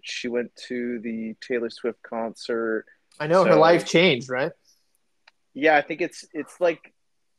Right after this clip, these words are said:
Speaker 1: um, B C and A D, right? So now the new, this new timeline started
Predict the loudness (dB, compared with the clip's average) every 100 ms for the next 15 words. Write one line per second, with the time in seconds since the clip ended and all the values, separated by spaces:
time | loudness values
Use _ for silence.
0 | _ -10 -6 -4 -4 -8 -12 -16 -16 -14
1 | -16 -10 -6 -6 -6 -6 -6 -8 -12 -12
2 | -12 -8 -8 -8 -12 -12 -10 -8 -6 -6
3 | -8 -12 _ _ _ _ _ _ _ -14
4 | -10 -6 -6 -6 -6 -8 -12 -10 -10 -8
5 | -6 -6 -6 -6 -8 -12 -8 -4 -4 -4
6 | -12